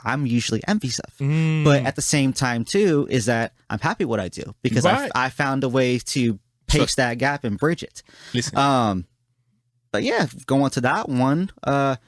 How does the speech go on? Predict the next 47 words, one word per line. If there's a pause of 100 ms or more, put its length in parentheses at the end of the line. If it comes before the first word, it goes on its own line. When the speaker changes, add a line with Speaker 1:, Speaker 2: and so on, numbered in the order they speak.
(720)
Speaker 1:
throughout
this
year,
what
can
we
see
from
you? (1700)
Speaker 2:
Um,
more
Speaker 1:
We're
getting
Speaker 2:
singles. (100)
Speaker 1:
toward
the
end
of
this
year,
so
probably
Speaker 2:
Right,
Speaker 1:
this
Speaker 2:
right,
Speaker 1:
year
Speaker 2:
right.
Speaker 1:
and
next
Speaker 2:
Just,
Speaker 1:
year. (200)
Speaker 2:
just,
just
more
singles,
man.
Um, (680)
that's
just
what
I (600)
like
to
do. (400)
I
like
just